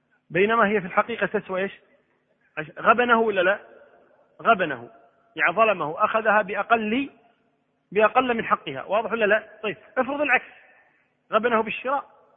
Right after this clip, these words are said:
يعني أنت جئت تشتري فباعك شيئا يسوى ثمانية بعشرة، ضحك عليك، فهذا إيش؟ غبن، هذا أيضًا يسمى إيش؟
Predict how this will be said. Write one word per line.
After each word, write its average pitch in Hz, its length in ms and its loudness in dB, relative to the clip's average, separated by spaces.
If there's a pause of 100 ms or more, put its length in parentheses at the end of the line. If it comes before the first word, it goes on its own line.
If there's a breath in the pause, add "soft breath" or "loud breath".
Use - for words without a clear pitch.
(800)
يعني 214 200 -2
أنت 196 160 -4
جئت 233 220 -6
تشتري 247 540 0 (380 soft breath)
فباعك 233 480 4
شيئا 247 280 -4
يسوى 240 360 -2
ثمانية 254 400 -2
بعشرة، 156 420 -4 (200)
ضحك 196 240 -2
عليك، 139 220 -4 (580)
فهذا 220 220 4
إيش؟ 233 200 0 (1500)
غبن، 180 420 2 (800)
هذا 202 160 0
أيضًا 226 180 -4
يسمى 220 420 -6
إيش؟ 254 100 -6